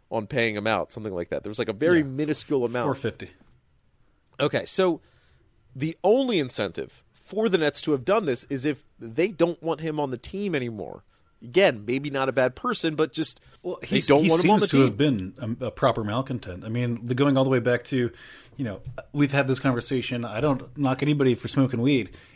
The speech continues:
Speaker 2: It's definitely a bad look to be twenty-nine years old and being arrested for anything, whether it's weed or not. Like,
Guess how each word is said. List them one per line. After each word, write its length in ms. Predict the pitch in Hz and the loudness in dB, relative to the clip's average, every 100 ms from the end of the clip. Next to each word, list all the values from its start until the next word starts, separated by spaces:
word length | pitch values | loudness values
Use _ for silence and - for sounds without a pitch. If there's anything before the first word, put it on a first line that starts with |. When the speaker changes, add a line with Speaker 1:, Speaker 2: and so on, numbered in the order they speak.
| - | -8
Speaker 2:
It's 200 | 139 - | -6 -6
definitely 640 | - 135 143 160 127 117 | -2 -2 0 0 0 0
a 100 | 120 | -2
bad 360 | 110 117 120 110 | -2 0 2 2
look 220 | 123 135 | 0 0
to 40 | - | -2
be 100 | 110 | -8
twenty-nine 500 | - 135 123 117 113 | -6 -4 -2 -2 -2
years 200 | 107 101 | -4 -2
old 320 | 127 107 98 | -2 -2 -4
and 360 | - 107 104 101 | -8 -6 -6 -4
being 180 | 117 | -4
arrested 380 | 107 120 - 117 | -2 -2 -2 -8
for 160 | - 113 | -6 -2
anything, 460 | 147 127 110 104 101 | 0 0 -2 -6 -6
whether 340 | 113 110 110 | -6 -4 -6
it's 160 | 104 127 | -6 -4
weed 160 | 127 | -4
or 40 | 113 | -2
not. 220 | 135 110 | -4 -4
Like, 260 | 104 98 | -6 -10